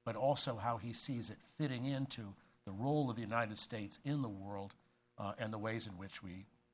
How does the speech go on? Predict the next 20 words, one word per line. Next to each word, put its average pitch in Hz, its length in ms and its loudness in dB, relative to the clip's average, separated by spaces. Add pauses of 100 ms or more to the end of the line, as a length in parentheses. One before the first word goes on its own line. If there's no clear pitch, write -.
ways 107 260 -2
in 95 80 -8
which 98 200 -8
we 98 80 -4
deal 98 240 -6
with 95 200 -12
this. - 180 -20 (840)
So, 180 160 0
Mark, 214 300 8
let 196 80 2
me 175 120 4
ask 127 300 4
you. - 920 -12
Um, 113 340 0 (520)
as 117 100 2
I 185 100 8
mentioned 196 340 4
at 156 100 6 (220)
the, 127 200 0 (380)
at, 135 80 -6